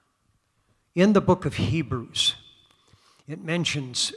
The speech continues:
um, things, lots of things. It's a, it's a tremendous book to study on the transition between the Old Testament and the New Testament, things that took place, some of the things that God did.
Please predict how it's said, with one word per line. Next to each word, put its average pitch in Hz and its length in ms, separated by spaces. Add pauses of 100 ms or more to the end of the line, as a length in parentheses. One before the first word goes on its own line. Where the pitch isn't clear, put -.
um, 127 420
things, 117 500
lots 120 340
of 139 100
things. 117 400
It's 127 180
a, 135 60
it's - 240
a 131 60
tremendous 139 560
book - 320
to 123 240 (220)
study 143 460
on 123 160
the 123 80
transition 139 720
between 131 380
the 123 140
Old 120 200
Testament 110 560 (580)
and 117 200
the 120 60
New 135 140
Testament, - 680 (260)
things 127 240
that 120 140
took - 200
place, 131 340
some 120 240
of 110 80
the - 60
things 120 200
that 113 160
God 113 380
did. 127 260